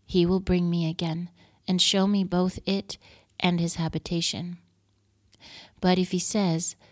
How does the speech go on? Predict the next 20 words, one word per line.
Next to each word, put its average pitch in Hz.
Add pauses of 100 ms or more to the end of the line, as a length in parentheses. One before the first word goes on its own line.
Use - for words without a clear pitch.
(240)
'I 170
have 190
no 170
delight 175
in 170
you,' 165 (600)
behold, 190 (180)
here 202
I 202
am. 180 (480)
Let 185
him 196
do 202
to 202
me 160
as 165
seems 175
good 160
to -
him." 160